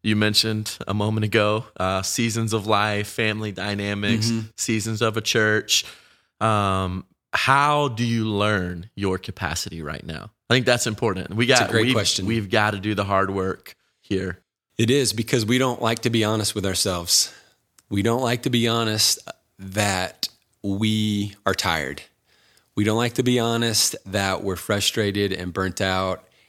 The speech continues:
Speaker 2: and we just wanna watch Netflix for the next eight hours. <laughs>
Speaker 1: Mm.
Speaker 2: Like, we, we're not good at being honest with ourselves as pastors. Um, so one of the things that's gonna help is experience, you know, just time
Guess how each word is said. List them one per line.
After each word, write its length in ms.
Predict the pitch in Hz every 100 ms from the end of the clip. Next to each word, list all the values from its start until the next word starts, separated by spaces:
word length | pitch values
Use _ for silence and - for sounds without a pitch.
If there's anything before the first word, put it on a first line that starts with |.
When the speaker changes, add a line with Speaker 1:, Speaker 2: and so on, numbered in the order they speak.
| _
Speaker 2:
and 300 | 92 87 87
we 60 | 98
just 200 | 98 -
wanna 160 | 92
watch 280 | 90 90 -
Netflix 460 | 90 - - 85 -
for 100 | 85
the 100 | 85
next 240 | 80 -
eight 160 | 80 69
hours. 420 | 57 62 - - -
<laughs> 60 | 120 - 175
Speaker 1:
Mm. 100 | - 104
Speaker 2:
Like, 220 | 113 113 - - - - _ _ 110
we, 280 | 127 135 -
we're 260 | - 127
not 220 | 139 135 117
good 140 | 131
at 80 | 113
being 180 | 120 110
honest 300 | 113 139 -
with 120 | 92
ourselves 580 | 87 - 92 87 - -
as 200 | 95 -
pastors. 720 | 98 101 - 82 80 - -
Um, 400 | 101 92 90 92 92 - - _ -
so 540 | - 131 120 110 - -
one 180 | 117 147
of 60 |
the 60 | 143
things 280 | - 135 123
that's 120 | 117
gonna 160 | 131
help 260 | 123 120 -
is 120 | 113
experience, 760 | 110 - 101 92 85 78 - -
you 80 | 92
know, 60 |
just 240 | 95 107 -
time 600 | - 117 117 117 113